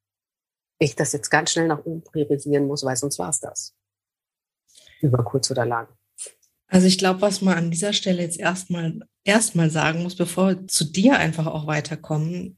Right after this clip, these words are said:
Speaker 2: wie wundervoll, dass dein Partner das ausgesprochen hat und dass er es dir gesagt hat.
Speaker 1: Ich finde das auch, also ich finde das ganz toll und es ist auch was, was ich heute noch immer zu ihm sage. Die meisten werden ja still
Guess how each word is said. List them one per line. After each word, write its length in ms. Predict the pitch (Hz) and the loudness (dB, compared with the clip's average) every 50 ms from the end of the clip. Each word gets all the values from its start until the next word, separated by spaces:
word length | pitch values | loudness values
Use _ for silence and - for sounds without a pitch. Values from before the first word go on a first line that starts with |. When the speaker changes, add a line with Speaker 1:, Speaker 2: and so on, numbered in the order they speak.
| _ _ | _ _
Speaker 2:
wie 260 | - 170 175 170 151 | -2 0 0 0 2
wundervoll, 920 | 156 180 196 226 254 262 247 240 - - 180 170 175 180 190 196 196 - _ _ _ - | 4 6 6 6 6 4 2 0 -2 -2 -2 -2 0 -2 -4 -4 -6 -10 _ _ _ -4
dass 340 | 175 170 180 180 - - | -2 0 0 0 -2 -2
dein 300 | - 180 175 175 175 165 | -2 -4 -4 -4 -4 -6
Partner 680 | - - 160 143 147 147 - 170 165 175 190 196 226 - - _ _ _ _ _ _ - | -8 -6 -6 -6 -6 -6 -8 -8 -6 -4 -4 -4 -6 -8 -14 _ _ _ _ _ _ -2
das 300 | 165 165 165 - - - | -2 0 0 0 -2 0
ausgesprochen 840 | 185 185 185 - - 165 - - - - - - - - 165 147 | 0 0 0 -2 -4 -6 -8 -10 -10 -14 -16 -14 -14 -12 -12 -12
hat 300 | 143 - - - - - _ _ _ _ _ | -14 -14 -14 -14 -14 -16 _ _ _ _ _
und 180 | - 185 180 | 2 2 2
dass 200 | 180 175 165 - | 2 0 -2 0
er 120 | - 185 175 | 0 0 0
es 220 | 185 190 - - | 0 -2 -4 -2
dir 320 | - 165 151 151 147 160 - - _ _ _ _ - | 0 0 0 0 -2 -4 -8 -14 _ _ _ _ 0
gesagt 760 | - 190 180 170 - 196 202 233 269 262 - - - - - _ _ | 4 6 6 6 6 6 4 4 2 0 -4 -10 -10 -10 -12 _ _
hat. 420 | _ - 156 147 - - - - _ _ _ _ _ _ _ - | _ -8 -8 -8 -8 -10 -16 -16 _ _ _ _ _ _ _ -12
Speaker 1:
Ich 200 | - 151 - - | -6 -4 -2 4
finde 280 | - 220 233 226 220 185 | 8 8 8 8 8 6
das 220 | 180 160 - - | 4 2 -2 0
auch, 300 | - 160 160 160 156 - | 2 4 4 4 2 -2
also 340 | - 151 151 156 156 156 147 - | -4 -4 -2 -2 0 0 -2 -2
ich 140 | - - - | -4 -4 0
finde 280 | 190 202 208 190 185 | 0 2 2 0 -2
das 240 | 180 165 - - - | -2 -2 -4 -4 -4
ganz 560 | - 156 - - 214 226 226 208 - - - | -4 -4 -4 -4 -4 -4 -4 -2 -2 -2 -4
toll 340 | - - 185 180 175 180 175 | -2 2 4 4 4 4 2
und 100 | 160 147 | 0 0
es 100 | 147 147 | -2 -2
ist 140 | 160 147 - | -6 -6 -8
auch 120 | - 147 - | -8 -6 -4
was, 180 | 143 151 - | -4 -4 -4
was 140 | 165 160 - | -6 -8 -10
ich 120 | 143 - - | -8 -6 -4
heute 180 | 160 156 - | -4 -4 -4
noch 180 | 156 143 139 - | -6 -8 -8 -8
immer 200 | - 160 170 160 | -8 -8 -6 -6
zu 140 | - - 156 | -6 -6 -4
ihm 100 | 147 147 | -4 -2
sage. 280 | 143 147 143 143 147 143 | 0 0 2 2 2 2
Die 100 | 147 151 | 4 4
meisten 500 | 156 143 135 147 165 - - - - 185 | 4 6 6 6 4 4 2 2 2 2
werden 240 | 175 170 170 170 165 | 2 4 4 2 2
ja 220 | 160 156 151 147 | 2 2 2 2
still 520 | 147 - - - - 196 156 127 117 - | 2 0 2 6 6 8 8 8 4 2